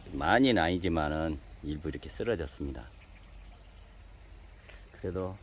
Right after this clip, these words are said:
제가 생각한 것보다는 적게 쓰러졌네요. 그 옆에 있는 논하고 한번 비교해 보도록 하겠습니다. 예, 바로 옆에 있는 논의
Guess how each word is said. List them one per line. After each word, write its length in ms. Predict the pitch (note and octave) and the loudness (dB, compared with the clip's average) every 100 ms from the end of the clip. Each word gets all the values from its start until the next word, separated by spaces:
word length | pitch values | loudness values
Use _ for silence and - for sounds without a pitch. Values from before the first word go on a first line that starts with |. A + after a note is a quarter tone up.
| - | 0
제가 260 | G#2+ A2+ G#2 | 4 4 4
생각한 480 | - C3+ C#3 C3+ | 2 4 4 4
것보다는 680 | B2+ A2+ - G#2+ B2 D#3 F#4 - - - - | 2 2 2 4 6 6 4 -2 -16 -12 -2
적게 240 | G2 F#2 | 2 2
쓰러졌네요. 760 | - E2+ D2 C#2+ C#2+ D2+ A2 - - - - - - - - - - - - - - - - - - | 2 2 2 0 0 0 -2 -6 -18 -20 -20 -20 -20 -20 -20 -20 -20 -20 -20 -20 -20 -20 -20 -18 -6
그 200 | E2+ D#2+ - - - | -4 -4 -6 -10 -8
옆에 300 | - G#2 F2 | -2 4 4
있는 240 | E2 D2+ | 4 2
논하고 320 | D2+ D#2 D2+ | 0 0 -2
한번 160 | D2+ C#2 | -2 -4
비교해 320 | - D#2 D#2 | -6 -6 -6
보도록 360 | D2 C#2+ E2+ D#2+ | -6 -8 -10 -10
하겠습니다. 520 | E2 - D#2 D2+ - - - - - - - - | -12 -12 -14 -14 -18 -20 -20 -20 -20 -20 -20 -10
예, 220 | G#2+ F#2 D#2+ | -2 -2 0
바로 340 | - F2+ F2+ | 2 6 8
옆에 320 | F2+ - G2+ | 6 8 8
있는 240 | F#2 F2 D#2+ | 10 6 6
논의 380 | E2+ F2+ F#2 | 6 6 4